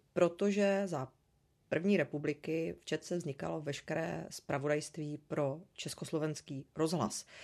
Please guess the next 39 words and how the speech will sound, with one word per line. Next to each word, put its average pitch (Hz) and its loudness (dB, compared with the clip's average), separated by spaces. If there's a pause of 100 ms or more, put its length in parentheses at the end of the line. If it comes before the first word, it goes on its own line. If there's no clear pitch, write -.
(400)
A 131 -2
z - -8
budovy 175 4
Č 151 0
T 147 2
K 147 -6
se - -6
to - -10
zpravodajství 139 -2
vysílalo, 139 2 (220)
to 131 -6
prvorepublikové, 135 -2
a 135 -4 (240)
tuším, 147 -2
že 151 -2
ta, 151 -2
tahle 147 0
ta 147 -6
služba 139 -4
skončila 143 -4
až 139 -6
v 143 -10
roce 139 -6
devatenáct 143 -2
set 151 -6
čtyřicet 135 -6 (100)
pět. - -2 (840)
A 143 12 (200)
Četka 190 0 (120)
pak 165 6
začala 180 2
dělat 175 4
znovu 143 0
audio 156 6 (100)
zpravodajství 156 0
nebo 156 0
audio 151 4
servis, 156 2
eh, 143 0